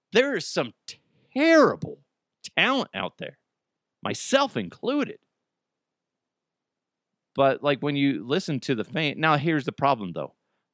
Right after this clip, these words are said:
I, I'm biased because I used to work with those guys, so it's kinda hard for me to really sit there and go, "Yeah, that person sucks." The only people I would say that are,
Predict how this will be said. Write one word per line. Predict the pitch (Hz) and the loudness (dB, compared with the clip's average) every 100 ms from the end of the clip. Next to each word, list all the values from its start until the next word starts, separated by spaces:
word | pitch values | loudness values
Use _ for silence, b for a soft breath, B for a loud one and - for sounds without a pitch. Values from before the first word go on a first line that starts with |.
| _ | _
I, | 123 123 - | 0 0 -2
I'm | 123 | -6
biased | 113 156 131 165 85 104 - | -6 -2 2 2 0 -6 -8
because | 110 - 127 | -10 -6 -2
I | 120 | -2
used | 117 | -2
to | 117 | -4
work | 151 139 175 - | -4 -2 -2 -4
with | 165 | -4
those | 90 82 | -6 -6
guys, | 90 76 82 | -10 -10 -8
so | 113 | -8
it's | 107 | -8
kinda | - 151 107 | -6 -8 -8
hard | - 120 135 - | -4 0 0 -2
for | 113 | -8
me | 107 101 | -6 -8
to | - 101 | -8 -8
really | 98 107 98 | -4 -4 -6
sit | - 117 | -8 -10
there | 107 | -8
and | 101 90 | -8 -6
go, | 87 - _ _ | -8 -10 _ _
"Yeah, | 110 107 | -4 -2
that | 104 | -4
person | - 92 - 80 | -4 -8 -10 -16
sucks." | - 69 - _ _ _ _ _ | -12 -12 -12 _ _ _ _ _
The | 131 | 2
only | 196 269 | 2 2
people | 208 170 175 147 | 0 0 4 6
I | 139 | 6
would | 135 120 | 2 0
say | 143 135 | 2 2
that | 120 | 2
are, | 113 107 95 | 2 0 -2